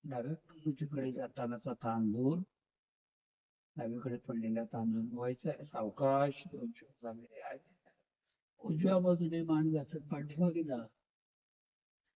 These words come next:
कमरेला पुढे पुश करून मान टेकू नका मागे. सावकाश मान दाबा मागे जरा आहे.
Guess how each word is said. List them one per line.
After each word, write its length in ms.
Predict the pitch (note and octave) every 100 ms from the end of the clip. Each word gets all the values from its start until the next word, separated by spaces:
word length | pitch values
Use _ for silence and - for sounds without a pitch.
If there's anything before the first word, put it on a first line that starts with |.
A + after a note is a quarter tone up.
| _ _ _ -
कमरेला 460 | F3+ D#3+ F3+ F#3+ F#3
पुढे 220 | G3 F#3+
पुश 260 | G3+ F3+
करून 360 | - F3+ F#3 F3+
मान 260 | F3 F3 F3
टेकू 480 | - - F3+ F3
नका 300 | F3 E3+ E3
मागे. 440 | E3 D#3 C#3 D3+ -
सावकाश 680 | - D3+ C#3+ - A#3 G3+ E3
मान 240 | F3+ F#3
दाबा 360 | E3+ D#3+ D#3 F#3
मागे 300 | G3+ F#3 F3
जरा 360 | E3+ E3 D#3+
आहे. 280 | D3 C#3+ C#3